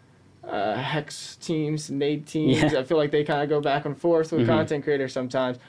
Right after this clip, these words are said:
Speaker 1: But I, I'm not gonna call it confirmed, but I,
Speaker 2: Yeah,
Speaker 1: it's, like,
Speaker 2: it's, it's really likely.
Speaker 1: ninety-nine,
Speaker 2: Doesn't he live in the content house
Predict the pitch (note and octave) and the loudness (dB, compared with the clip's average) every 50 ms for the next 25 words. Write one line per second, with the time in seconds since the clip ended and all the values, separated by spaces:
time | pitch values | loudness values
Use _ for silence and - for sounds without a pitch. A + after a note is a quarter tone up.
0 | - - - - - E3 D3+ - - D#3 F3+ F#3 F3 - - _ _ _ _ _ | -20 -20 -10 -2 2 4 4 4 4 4 4 4 4 2 -4 _ _ _ _ _
1 | _ _ _ _ _ _ _ _ _ _ _ _ _ _ _ - B2+ C3+ C3+ A#2+ | _ _ _ _ _ _ _ _ _ _ _ _ _ _ _ -6 -4 -2 -2 -2
2 | A#2 A#2+ - D3 B2+ A#2+ A#2 G#2 - - _ - C#3 A2+ A2 - - - C#3 B2+ | -4 -2 -2 0 0 2 2 0 -4 -6 _ -10 -10 -10 -10 -6 -4 -2 0 0
3 | A#2 G#2+ G#2 G#2 G#2+ - - A2+ A2 G#2+ G#2+ A#2 D3 D3+ C#3+ C3 A#2 A2+ A2 - | 0 -2 -4 -6 -8 -10 -8 -8 -6 -4 0 2 4 4 4 4 2 0 -2 -4
4 | F#3 E3 D3+ - - C#3 C#3+ C3 - D#3+ D3+ C#3+ C#3 C#3 C3+ C3 B2+ B2 A#2+ A2 | -6 -6 -6 -4 -4 -2 -2 -2 0 0 0 0 0 0 0 2 2 2 2 2
5 | G#2 G#2+ - - D#3 D3+ - C#3+ C#3+ C#3 C#3 - - D3+ D#3+ G3 F#3+ G3 G3 D#3 | 2 0 0 0 0 0 -2 -2 -4 -4 -6 -4 -2 0 2 4 4 4 4 4
6 | C3 C3+ D3+ D#3 D#3 D3 C3+ - C#3 C#3 D#3 - E3 D#3 D#3 E3 D#3+ D#3+ - - | 4 4 4 4 4 2 2 2 0 0 0 2 0 0 0 0 -2 -4 -4 -8
7 | - | -12